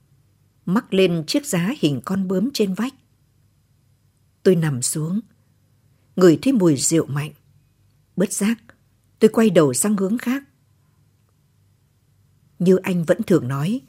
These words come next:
tôi là tấm đệm mút, êm ái và đảm bảo nhất. Anh khỏe, rắn chắc và dai sức. Giá mà không có mùi rượu hăng nồng này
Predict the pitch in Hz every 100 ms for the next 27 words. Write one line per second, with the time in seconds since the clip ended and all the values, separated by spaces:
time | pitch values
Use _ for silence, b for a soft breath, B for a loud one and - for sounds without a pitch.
0 | b b b 208 208 175 147 - 220 247
1 | 180 - 139 214 277 - _ _ _ _
2 | _ _ 185 175 175 156 165 233 277 175
3 | 151 - 165 156 131 147 120 131 240 -
4 | _ _ _ _ _ _ _ _ _ _
5 | _ _ _ _ _ _ 175 160 - 165
6 | 131 120 _ _ _ _ 156 156 165 233
7 | 233 269 _ - 135 127 82 170 180 165
8 | 269 277 _ _ _ _ _ _ _ _
9 | - 190 254 196 156 131 240 226 262 202
10 | 147 131 165 - 147 226 214 185 151 160
11 | 143 131